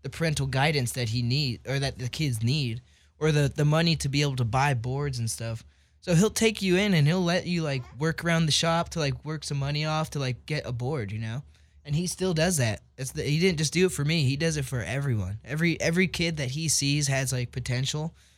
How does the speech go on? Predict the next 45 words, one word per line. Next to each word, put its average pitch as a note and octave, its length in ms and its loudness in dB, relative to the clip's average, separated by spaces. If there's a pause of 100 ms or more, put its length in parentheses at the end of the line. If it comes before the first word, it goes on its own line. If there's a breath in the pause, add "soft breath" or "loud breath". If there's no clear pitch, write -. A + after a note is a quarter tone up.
(220 soft breath)
or C#3 100 -2
at B2+ 120 2
least D3 200 2
just C#3+ 220 0
needs, C#3 300 -2
like, B2 280 -2 (540 soft breath)
slight E3+ 400 0
dis-, D#3+ 240 0 (100)
discipline, E3+ 480 0
but E3+ 120 2
you F3+ 80 -2
don't F#3+ 180 2
even E3+ 200 4
know D#3+ 140 4
it's B2+ 140 2
discipline D3 640 0 (180)
to, F3 100 -4
like, C3+ 240 0
work D#3 240 -4
for C#3+ 140 -8
something, A#2 420 -4
you A#2+ 80 -4
know? A#2+ 160 -4
It's B2+ 180 -4
just, B2+ 200 -4
he's D3+ 160 2
just C#3+ 180 4
showing D3+ 260 2
you D3 140 2
awareness B2 560 0
that A2+ 300 -2 (1120 loud breath)
you F3 260 4
work D#3 300 0
hard D3 280 2
for E3 140 -2
something E3+ 460 0
and D3 140 0
you'll C#3 260 2
get B2+ 360 -2 (600)
what A#2+ 160 0
you A2 120 -2
want G2+ 220 -2
out E2+ 160 -8
of D#2+ 80 -14
it, B1 140 -18